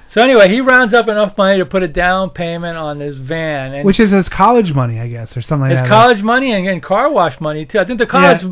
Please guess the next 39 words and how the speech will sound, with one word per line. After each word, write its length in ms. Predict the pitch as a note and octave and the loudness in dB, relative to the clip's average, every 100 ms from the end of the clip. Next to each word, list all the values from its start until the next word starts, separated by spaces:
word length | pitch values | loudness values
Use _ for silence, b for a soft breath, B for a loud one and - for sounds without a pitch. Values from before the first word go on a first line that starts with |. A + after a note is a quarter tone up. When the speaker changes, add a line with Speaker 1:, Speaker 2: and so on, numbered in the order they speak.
| E3 | -2
Speaker 1:
the, 260 | F#3 F3+ b b b - | 2 0 b b b -6
the, 400 | F3+ G3 F#3+ D#3 | 0 2 0 -2
the 160 | E3+ E3+ | -4 -4
graduating 720 | C#3 G3 B3+ A3 B3+ B3 A3 | 0 4 4 4 4 2 2
high 240 | F3+ A#3+ | -2 -2
school 340 | A#3+ - G3 F#3 | -4 -4 -4 -2
money 380 | E3+ F3 E3+ | -4 -4 -4
was, 240 | E3 D#3+ D3+ | -4 -4 -4
like, 160 | D#3+ | -6
the 80 | D#3 | -6
final 460 | C#3+ F#3 F3 F3+ F3 | -8 -4 -2 -2 -4
two 240 | - F3+ | -4 -4
hundred 320 | D#3 E3 D#3+ D3 | -4 -6 -6 -2
that 140 | C3+ | -2
Speaker 2:
Yeah. 240 | C3 C3 | 0 0
Speaker 1:
he 60 | B2+ | -2
needed. 240 | D3 C3+ - b b b | -2 -8 -10 b b b
So 160 | F#3 | 2
he's 200 | F#3+ C4 | 2 2
Speaker 2:
Well, 120 | A3+ A3+ | 4 4
Speaker 1:
like, 80 | G3+ | 4
Speaker 2:
before 360 | G3+ F3+ B3+ A3+ | 0 2 6 6
this, 160 | F#3 | 6
though, 280 | E3 C#3+ D#3+ | 4 2 2
Speaker 1:
yeah, 160 | G#3 F#3+ | 2 4
Speaker 2:
wait, 80 | G3+ | 4
Speaker 1:
he 60 | |
got, 200 | G3+ G3+ | 6 4
Speaker 2:
'cause 140 | F#3 F#3 | 4 2
Speaker 1:
yeah, 340 | F#3 D#3+ D3 | 2 2 2
yeah. 400 | C#3+ D3 C3+ C3 G#3 | 0 -2 -4 -6 0
Speaker 2:
Now, 320 | A#3 A#3 A#3 G#2+ - - - - | 4 6 4 -2 -20 -20 -20 -16
he, 380 | F3 G#3 A3+ A3 | -2 0 0 -2
they 220 | G#3 A3 | 0 2
try 300 | G#3 A#3+ D4 | 4 4 6
to 100 | D4 | 4
set 160 | - A#3+ | 4 2
up 120 | G#3+ | 4
these, 200 | F3+ D#3 | 4 4